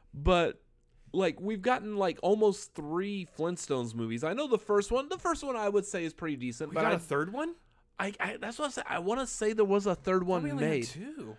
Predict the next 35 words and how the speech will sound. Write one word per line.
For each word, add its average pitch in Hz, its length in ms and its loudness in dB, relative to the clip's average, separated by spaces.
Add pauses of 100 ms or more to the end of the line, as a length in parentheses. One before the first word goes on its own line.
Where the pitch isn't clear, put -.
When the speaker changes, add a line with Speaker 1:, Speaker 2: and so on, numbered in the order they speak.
Speaker 2:
We 151 80 -6
had, 202 140 -4
like, 202 140 -4
the 170 100 -6
original 208 480 -2
with, - 320 -8 (200)
uh, 131 320 -4 (1900)
Goodman. 123 280 -6 (540)
Speaker 1:
Yeah, 156 200 4
the 131 120 2
original 233 440 2
was 202 160 4
Speaker 2:
Yeah. 165 220 0
Speaker 1:
Goodman. 156 320 -4 (340)
Uh, 147 40 0 (260)
Speaker 2:
And 143 100 2
then 143 120 -2
you 139 80 -4
Speaker 1:
and 147 120 0
then - 100 0
Speaker 2:
had 190 80 -2
Speaker 1:
there 185 100 2
was 175 160 0
the 160 100 -4
second 185 240 -2
one 160 140 -2
that 143 100 -4
had 147 260 -2
in 165 1600 -2
it. 135 200 0
Speaker 2:
You 131 120 -4
had 147 140 0
Viva 139 240 -4
Rock 117 220 -2
Vegas. 101 460 -10